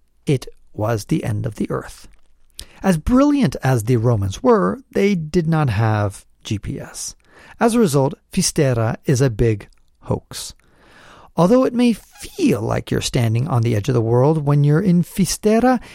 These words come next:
it's not the most western part of Europe. That point is hundreds of kilometers further south, near Lisbon, Portugal. What's even more galling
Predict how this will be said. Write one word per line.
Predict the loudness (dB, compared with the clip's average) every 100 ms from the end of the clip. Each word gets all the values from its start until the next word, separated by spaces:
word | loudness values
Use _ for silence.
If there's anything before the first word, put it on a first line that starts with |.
| -20 _
it's | -4 -4 -8 -12 -2
not | 0 2 0 -6 -18 -20 -20 _ -2
the | 0
most | 0 -2 -4 -14 -18 _
western | -4 -4 -4 -6 -6 -10 -10
part | -8 -6 -8 -20 _
of | -2
Europe. | 0 0 -2 -10 -20 -20 _ -20 _ _ -2
That | 0 0 -4
point | -8 -8 -12 _
is | -6 -4
hundreds | 0 0 0 -4 -12 _
of | -6 -4
kilometers | -2 0 0 0 -2 -4 -16
further | _ -2 0 2 0 -2
south, | -2 0 -2 -4 -18 -20 -6
near | -2 0 0
Lisbon, | 0 0 -2 -8 -10 -14 -20 -6
Portugal. | -4 -4 -8 -14 -20 -20 _ _ _ _ -20 -20 -4
What's | -2 0
even | 0 2 4
more | 4 4
galling | 2 -2 0 0 2 2 2 -2 -10